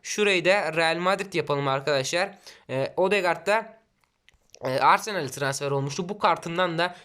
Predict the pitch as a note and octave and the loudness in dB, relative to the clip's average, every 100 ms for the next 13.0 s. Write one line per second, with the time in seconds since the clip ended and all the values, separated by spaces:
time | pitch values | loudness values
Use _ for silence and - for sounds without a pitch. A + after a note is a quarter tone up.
0 | - E3 F#3+ G3+ - D#3 D3 - F#3 F3 | -14 -10 -6 -4 0 0 0 0 0 2
1 | D3 C#3+ C#3+ F3 E3+ F3+ F3 F3 E3 E3+ | 0 0 0 0 0 0 0 -2 -2 0
2 | D3 D3+ E3 D3 F3+ E3+ C3+ B2+ - D3+ | 0 2 2 2 -2 -4 -4 -6 -6 -8
3 | D#3 E3+ E3 D#3 D#3+ D#3 C#3+ C#3 C3+ E3+ | -2 -2 -2 -6 -4 -4 -2 -2 -2 -2
4 | F3 E3 C#3+ F#3 G3 - - - D#3+ F#3+ | -2 -2 -2 -4 -6 -20 -12 -4 0 4
5 | G3+ G#3 G#3+ A#3 A3+ G3+ G#3 A3 - G3 | 4 2 2 2 2 2 0 -2 -4 -6
6 | G3 G3+ G3 - _ _ _ _ - F#3 | -4 -4 -6 -12 _ _ _ _ -6 -4
7 | G#3 - _ _ - E3+ F#3 G#3 G3 - | -4 -10 _ _ -6 -2 -2 -2 -10 0
8 | G3 F#3+ E3 C#3+ C#3+ D3 C#3+ C#3 F#3 F3+ | 0 2 2 0 2 0 0 2 0 2
9 | F3 F3+ E3+ F3+ E3+ C#3 C3 B2 C#3+ C#3+ | 0 0 0 2 0 -2 -8 -4 -2 -2
10 | D#3 D#3+ E3+ F3+ - G#3+ F3 F#3 F#3+ - | -2 -4 -4 -6 -4 0 0 -2 -4 -20
11 | - C3+ D3 F3 F#3 F#3 E3+ F#3+ G3 - | -10 -4 -2 -2 -4 -2 -2 -4 -6 -18
12 | - E3 F3 F#3+ F3 F#3 F#3+ D3 D#3+ G3 | -6 -6 -4 -2 0 2 0 0 0 0